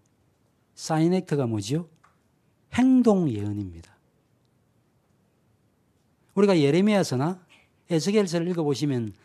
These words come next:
이 내용을 잘 알 수 있죠. 그죠? 예레미야가 단지를 깨트리는 그런 내용이 나타나고 있고 그 다음에 에스겔이 토판을 만들어가지고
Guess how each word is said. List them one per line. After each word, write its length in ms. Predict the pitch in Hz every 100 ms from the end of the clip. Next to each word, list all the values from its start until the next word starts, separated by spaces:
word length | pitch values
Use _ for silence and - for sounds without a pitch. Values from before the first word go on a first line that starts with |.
| _ _ -
이 140 | 180
내용을 280 | 151 143 139
잘 200 | 127 120
알 160 | 117 113
수 100 | 151
있죠. 200 | 139 104
그죠? 300 | 98 147 190 _ _ _ _ _ _ _ _ -
예레미야가 500 | 156 190 185 151 139
단지를 520 | 165 214 214 226 196
깨트리는 600 | 180 160 175 147 117 92 - _ _ _ -
그런 240 | 214 185
내용이 240 | 135 127 131
나타나고 420 | 131 120 107 104
있고 260 | 110 98 - _ _ -
그 120 | -
다음에 240 | 185 160 123 - -
에스겔이 600 | 160 143 190 202 160 131 -
토판을 480 | 247 - 233 220
만들어가지고 880 | 170 147 165 160 147 135 127 175 120